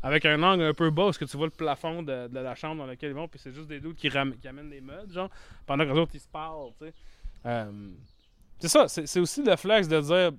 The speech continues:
Ben, tu sais, je sais que le slapstick, c'est un, une forme, euh, de, qui est connue au cinéma. Je vais en mettre dans mon film, là.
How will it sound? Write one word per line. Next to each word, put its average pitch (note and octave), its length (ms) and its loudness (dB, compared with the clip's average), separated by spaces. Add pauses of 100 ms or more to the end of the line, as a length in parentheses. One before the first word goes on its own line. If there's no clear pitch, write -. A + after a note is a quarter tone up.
(120)
Ben, C#3+ 220 0
tu - 60 -6
sais, F3+ 80 -2
je D#3 100 0
sais G3 160 -6
que F#3 120 -2
le C#3 120 0
slapstick, C#3+ 540 -4
c'est C#3 200 -2
un, B2 480 -6
une C3 120 -8
forme, D3+ 500 0
euh, B2 300 -6
de, A#2+ 180 -14 (320)
qui C3 180 -8
est B2+ 300 -8
connue D3 240 -4
au C#3+ 100 -4
cinéma. C#3 480 -4 (760)
Je A#2 60 -10
vais B2+ 60 -2
en D3 180 2
mettre F3 160 2
dans D3+ 120 2
mon C#3 160 -4
film, D#3 300 -12
là. E3 60 -16